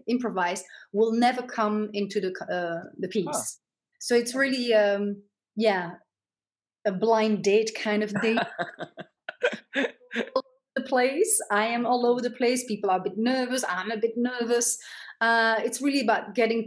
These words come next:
Speaker 1: to know each other and getting to know the dynamic uh, of the group, because there's always leaders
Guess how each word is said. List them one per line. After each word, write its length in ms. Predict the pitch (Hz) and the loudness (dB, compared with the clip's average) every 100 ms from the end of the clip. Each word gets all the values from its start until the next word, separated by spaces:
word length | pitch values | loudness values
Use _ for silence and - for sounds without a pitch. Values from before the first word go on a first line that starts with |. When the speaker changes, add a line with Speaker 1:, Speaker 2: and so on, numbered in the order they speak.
| - | -2
Speaker 1:
to 80 | 220 | 2
know 320 | 220 220 226 | 4 4 2
each 160 | 226 247 | -2 -2
other 140 | 247 | 0
and 120 | 226 | 0
getting 320 | 220 220 220 220 | 0 0 -2 -4
to 100 | 226 | -2
know 280 | 220 214 214 | 0 2 2
the 100 | 202 | 2
dynamic 640 | 202 214 214 220 208 185 - - - - - _ 196 | 2 2 2 2 0 -4 -10 -16 -16 -20 -20 _ -2
uh, 160 | 196 | 0
of 140 | 202 180 | 0 0
the 80 | 190 | 0
group, 340 | 190 202 226 - - | 2 2 2 -8 -4
because 300 | 202 202 214 | -2 0 2
there's 180 | 208 202 | 2 2
always 400 | 208 214 220 214 | 2 4 4 2
leaders 680 | 220 214 214 226 240 - | -2 0 0 -2 -4 -8